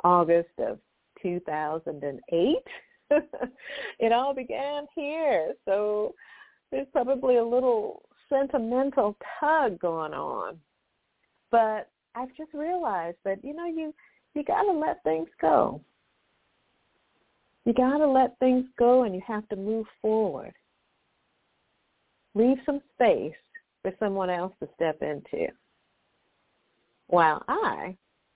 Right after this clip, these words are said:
go over here and fill out these new shoes that I am wiggling my toes in <laughs> over here on these other platforms. But you just wanna go ahead and check out the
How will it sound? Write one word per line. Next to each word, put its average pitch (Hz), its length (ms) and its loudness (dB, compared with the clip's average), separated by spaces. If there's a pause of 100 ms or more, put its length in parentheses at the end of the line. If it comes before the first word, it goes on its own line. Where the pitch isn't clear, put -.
(160)
go 170 140 2
over 165 180 0
here 170 440 -2 (760)
and 170 220 -4
fill 196 180 4
out 175 280 0
these 175 440 -2
new 160 260 -4 (140)
shoes 247 540 4 (500)
that 160 140 2
I 160 280 0
am 147 340 -4
wiggling 180 420 2
my 175 160 -4 (100)
toes 165 380 4
in 120 340 -4 (320)
<laughs> 254 140 6 (680)
over 190 200 -4
here 180 240 -2
on 170 60 -6
these 165 200 -6
other 165 300 -4
platforms. 147 680 -4 (1400)
But 214 160 2
you 220 60 -2
just 302 240 2
wanna 277 240 2
go 240 320 4
ahead 202 400 0 (440)
and 160 440 -6 (140)
check 208 260 2
out 180 400 4 (100)
the 151 280 -8